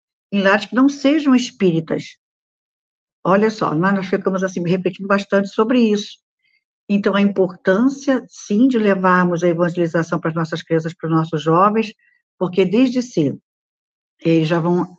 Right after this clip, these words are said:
ter uma orientação do, do grande sentido da vida, para que eles possam fazer escolhas com mais precisão, com mais segurança, escolhas mais acertadas para o bem.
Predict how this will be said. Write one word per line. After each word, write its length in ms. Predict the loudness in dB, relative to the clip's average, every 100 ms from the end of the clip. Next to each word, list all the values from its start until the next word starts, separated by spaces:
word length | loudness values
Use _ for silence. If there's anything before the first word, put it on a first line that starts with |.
| -2
ter 160 | 0
uma 240 | 2 2 2
orientação 840 | 2 0 -2 -4 -4 0 0 0 -8 -20 _ -6
do, 100 | -4
do 160 | -2
grande 260 | 2 2 2
sentido 320 | -2 -2 0
da 180 | 2 2
vida, 380 | 2 2 2 2
para 140 | -2
que 80 | -4
eles 120 | -6
possam 260 | 0 0 0 -2
fazer 200 | -2 -2
escolhas 580 | -8 -2 2 2 2
com 120 | 0 2
mais 320 | 4 2 -4
precisão, 600 | -4 -2 -2 0 2 0
com 100 | 0
mais 240 | 0 0
segurança, 560 | -2 0 2 4 2 0
escolhas 360 | -4 0 0 0
mais 340 | 0 0 -2
acertadas 560 | -6 -6 -6 -4 -6 -4
para 160 | -4
o 20 |
bem. 260 | 0 0 0